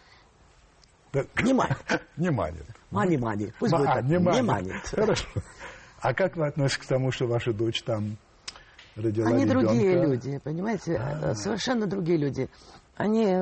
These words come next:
Speaker 2: более коммуникабельны. Я, по сути, своей интроверт. Поэтому я удивляюсь, как при этом, при этом таком характере я вот всю жизнь вращаюсь и должна выходить на публику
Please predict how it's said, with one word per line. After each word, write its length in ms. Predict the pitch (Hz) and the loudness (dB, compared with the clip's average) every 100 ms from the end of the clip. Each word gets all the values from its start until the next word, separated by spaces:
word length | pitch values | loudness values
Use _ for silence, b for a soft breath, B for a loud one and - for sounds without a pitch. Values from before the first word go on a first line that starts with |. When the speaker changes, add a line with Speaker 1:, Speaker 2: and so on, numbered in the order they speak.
| 175 - - - | -2 -6 -12 -14
Speaker 2:
более 440 | 69 - 190 202 | -12 -2 2 2
коммуникабельны. 800 | 190 175 165 165 - 185 160 170 | 2 0 0 -2 2 2 2 -2
Я, 180 | 180 - | 0 0
по 120 | - - | 0 -2
сути, 240 | 233 196 | -2 -2
своей 260 | - 156 160 | -2 -2 -2
интроверт. 480 | 156 160 143 113 - | -2 -2 0 -2 -4
Поэтому 460 | - 165 175 170 160 B B B | -8 -4 0 0 -2 B B B
я 140 | 139 185 | 0 0
удивляюсь, 480 | 175 214 240 180 | 0 0 2 2
как 180 | - 151 | 0 -2
при 200 | - 147 | 0 0
этом, 300 | 185 - 170 151 B B B - 139 - | 0 0 -2 -4 B B B -16 -12 -2
при 120 | 180 | 0
этом 160 | 190 - | 0 -2
таком 320 | 185 202 175 | -2 0 -2
характере 680 | 180 190 233 - - 135 156 | 0 0 0 0 -2 0 2
я 180 | 170 | 2
вот 100 | 175 - - - | 2 -2 -12 -14
всю 260 | - 180 | -4 -2
жизнь 380 | 147 208 202 220 b b b b b - 87 - - | 0 -2 -2 -6 b b b b b -20 -20 -18 -6
вращаюсь 720 | 120 151 160 170 180 185 - | 0 0 0 0 2 2 0
и 40 | |
должна 380 | 147 143 143 156 | 2 0 0 -2
выходить 460 | 151 143 147 160 - | -2 -2 -2 -2 -4
на 100 | 127 | -6
публику 720 | - 165 135 139 - 135 | -4 -4 -2 -4 -4 -8